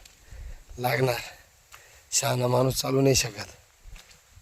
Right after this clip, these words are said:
अशा नास्तिक प्रवृत्ती तुमच्या गावात असेल तर सांगा,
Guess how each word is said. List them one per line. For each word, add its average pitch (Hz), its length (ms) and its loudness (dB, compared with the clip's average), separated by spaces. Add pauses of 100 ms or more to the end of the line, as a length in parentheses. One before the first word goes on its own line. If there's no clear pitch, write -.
(1040)
अशा 127 160 4
नास्तिक 127 440 2
प्रवृत्ती 143 400 8
तुमच्या 151 340 6
गावात 139 280 10
असेल 139 280 6
तर 120 60 0
सांगा, 127 280 2